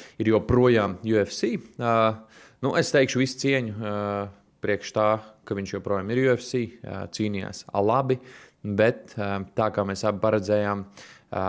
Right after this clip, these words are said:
Nasrats ar savu, uh, spēles plānu, ar, uh, to, ka viņš cīnījās gudri un arī varbūt jaunekļīgums gribētos pieminēt, uh, spēlē lielu lomu, un viņš uzvarēja cīņu ar tiesnešu lēmumu, tā kā mums abiem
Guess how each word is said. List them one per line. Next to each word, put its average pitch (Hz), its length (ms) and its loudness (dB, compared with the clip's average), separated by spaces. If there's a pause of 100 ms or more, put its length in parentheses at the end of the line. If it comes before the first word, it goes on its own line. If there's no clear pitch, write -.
(140)
Nasrats 107 560 0
ar 92 80 -2
savu, 98 480 0
uh, 95 140 -2 (180)
spēles 107 560 2
plānu, 110 480 0 (160)
ar, 95 300 -4
uh, 95 80 -6 (180)
to, 104 140 4 (100)
ka 98 80 -6 (320)
viņš 104 220 -10
cīnījās 95 340 -4
gudri 120 380 0 (100)
un 101 160 -8
arī 98 160 -2
varbūt 95 320 -4
jaunekļīgums 120 640 -2
gribētos 104 540 -2 (480)
pieminēt, 104 560 -2
uh, 98 400 0
spēlē 101 400 2
lielu 104 160 2
lomu, 143 240 -2
un 117 100 -6
viņš 110 300 -6
uzvarēja 101 600 0
cīņu 104 320 -4 (200)
ar 95 220 -4 (380)
tiesnešu 90 500 -6
lēmumu, 110 480 0
tā 101 160 0
kā 95 160 0
mums 101 300 -8
abiem 95 320 -2